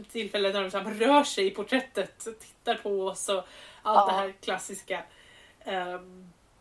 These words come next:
Speaker 1: just den, alltså det är ju väldigt intressant för att boken är, ska ju vara realistisk. Eh, alltså den här, här
Speaker 2: Ja.
Speaker 1: realismen då. Men samtidigt, den har lite gotik i sig också.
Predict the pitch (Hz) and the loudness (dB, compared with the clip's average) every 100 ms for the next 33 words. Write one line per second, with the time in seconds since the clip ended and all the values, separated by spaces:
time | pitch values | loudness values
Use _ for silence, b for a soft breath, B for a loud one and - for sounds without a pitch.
0 | _ _ - _ _ _ _ _ _ _ | _ _ -20 _ _ _ _ _ _ _
1 | _ _ _ _ 285 294 262 262 320 320 | _ _ _ _ -4 -2 2 2 2 2
2 | 269 269 285 302 302 285 320 370 381 381 | -2 0 2 2 2 0 -2 2 2 4
3 | 214 208 220 214 208 - _ _ _ _ | 0 0 -2 0 -2 -10 _ _ _ _
4 | _ _ _ 214 262 311 330 269 202 254 | _ _ _ -2 0 0 0 0 0 2
5 | 220 202 202 190 202 - 190 - - - | 2 2 0 -4 -6 -10 -10 -14 -18 -20
6 | _ - 233 233 233 226 208 208 190 185 | _ -2 0 0 0 0 -2 -2 0 2
7 | 202 190 196 202 - 170 180 165 208 262 | 2 2 -4 -8 -12 -12 -12 -8 -6 -4
8 | 240 247 254 247 254 262 262 240 285 - | -2 -2 -2 0 2 2 0 -2 -2 2
9 | 403 311 - 214 202 247 - - - - | 2 0 -4 -6 0 2 2 -2 -10 -12